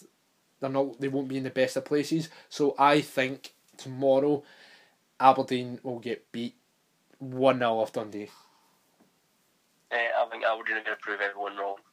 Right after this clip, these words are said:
Speaker 2: and, uh, play for people that they have played under before. So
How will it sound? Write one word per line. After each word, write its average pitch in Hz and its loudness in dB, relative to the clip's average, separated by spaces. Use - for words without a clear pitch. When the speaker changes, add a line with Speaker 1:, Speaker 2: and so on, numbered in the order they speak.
Speaker 2:
and, 101 -4
uh, 104 -10
play 127 -8
for 127 -10
people - -20
that 101 -10
they 101 -6
have 101 0
played 113 -6
under 107 -10
before. 113 -10
So 110 -10